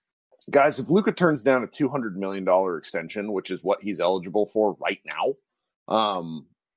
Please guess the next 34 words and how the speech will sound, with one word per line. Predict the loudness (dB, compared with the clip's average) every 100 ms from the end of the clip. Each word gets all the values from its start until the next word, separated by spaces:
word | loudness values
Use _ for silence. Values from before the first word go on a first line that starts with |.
| -8
because | -6 -6
he | -4 0
already | 2 0 -2
made | -4 -4
N | -4 -4
B | -2
A | -2
first | 0 -4 -4
team | -6 -6 -6
and | -8 -8
he's | -8
going | -4 -4 -2
to |
be | -2
an | 0
all-star | 0 -2 2 2
again, | 2 -2 -4 -2
which | -4 -4 -10
two | -4 0 2
all-star | 2 2 -2
makes | 0 -2 -2 -8
in | -8 -8
your | -4
rookie | -6 -4 -4
year, | -2 -2
but, | -2 -6
or | -4
in | -6
your | -4
rookie | -6 -6 -8
contract | -6 -4 -2 -2 0
qualifies | 2 2 2 0
you | -4
for, | -4 -2 -2